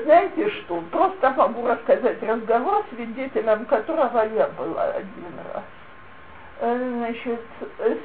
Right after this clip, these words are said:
сидела у меня пара, где муж жаловался, что жена недостаточно следит за собой. Жена возмутилась и ответила:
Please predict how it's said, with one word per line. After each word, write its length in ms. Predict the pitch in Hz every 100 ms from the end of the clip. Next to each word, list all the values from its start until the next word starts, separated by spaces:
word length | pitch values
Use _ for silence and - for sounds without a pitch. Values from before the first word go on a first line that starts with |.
| -
сидела 720 | 247 208 330 339 285 208 -
у 80 | 240
меня 460 | 233 226 240 226 226
пара, 540 | - 415 415 320 214 311 - - - - -
где 600 | 226 247 233 262 262 233 - 175
муж 420 | 254 349 359 349 311 - -
жаловался, 1000 | 233 311 277 330 269 185 226 - 233 226
что 280 | - 220 220
жена 320 | 240 240 262
недостаточно 1160 | 247 214 185 208 - 220 220 226 214 202 190 185
следит 460 | 185 180 185 - 196 -
за 100 | - - -
собой. 380 | 180 - - - - - - - - - - - - - - - - - - - - - - - - - 240 247
Жена 560 | 254 269 302 392 277 - 220 226
возмутилась 1080 | 294 311 294 262 254 - - 202 208 233 311 - - - -
и 380 | 277 392 427 403 -
ответила: 1000 | 208 - 254 240 180 - - 190 -